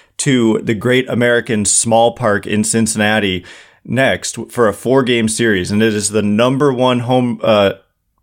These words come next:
park in the league for hitting home runs. In, more so than Denver. And so preventing them is gonna be key, but also hitting some is gonna be key.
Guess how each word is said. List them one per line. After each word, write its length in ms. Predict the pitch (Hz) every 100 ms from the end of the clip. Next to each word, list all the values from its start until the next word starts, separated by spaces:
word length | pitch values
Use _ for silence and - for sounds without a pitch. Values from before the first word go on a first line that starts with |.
| -
park 360 | - 135 131
in 100 | 131
the 80 | 117
league 400 | 104 107 117 101
for 200 | - 107
hitting 260 | 95 107 101
home 260 | 101 95
runs. 320 | 87 87 - -
In, 300 | - 110 - _ - - _ -
more 460 | 117 113 120 135 139
so 340 | - 127 120
than 280 | 107 101 82
Denver. 500 | 107 120 110 - - - - - -
And 180 | 101 -
so 400 | - 107 - - _ _ _
preventing 520 | - 123 123 143 156 147
them 180 | 147
is 120 | 143 135
gonna 200 | 139 123
be 140 | 120
key, 260 | - 135 127
but 140 | 113
also 280 | 110 113 131
hitting 420 | 120 151 156 147
some 340 | - 113 90
is 140 | 95 -
gonna 220 | 110 104
be 160 | 95 92
key. 400 | - 104 85